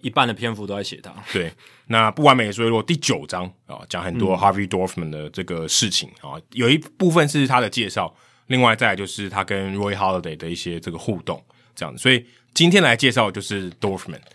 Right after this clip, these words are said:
Speaker 2: 那他有一个很有名的著作，台湾也有翻译，叫做《投手的心灵密码》，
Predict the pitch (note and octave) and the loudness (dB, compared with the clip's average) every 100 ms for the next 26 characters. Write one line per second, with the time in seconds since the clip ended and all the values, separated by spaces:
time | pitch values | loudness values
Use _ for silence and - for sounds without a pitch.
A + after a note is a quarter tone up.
0 | _ _ G#2+ G#2+ B2 B2+ C3 A#2 G#2+ A2+ | _ _ 0 2 6 6 6 2 -6 -4
1 | B2+ A#2 A#2 G2 G2 G2+ B2 G#2 G#2+ E2+ | -2 -2 -2 -2 -4 -4 -2 -2 -2 -4
2 | D#2+ G2 G#2 G2+ F2+ G2+ G#2 G2 G2 G2+ | -2 0 0 0 0 2 2 2 -2 -4
3 | F2+ F#2+ G#2 F#2 E2+ - A2+ G#2+ G2 A2+ | -4 -2 -2 -2 -4 0 2 4 2 2
4 | E2+ | 0